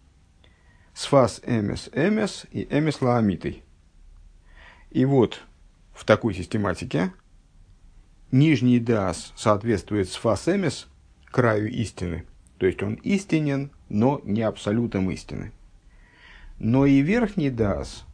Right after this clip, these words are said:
тоже соответствует эмес, а не эмес лаамитой. Соответствует истине,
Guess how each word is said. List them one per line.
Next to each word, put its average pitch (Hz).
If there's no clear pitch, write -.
тоже 170
соответствует 131
эмес, 127
а 113
не 123
эмес 135
лаамитой. 117
Соответствует 120
истине, 143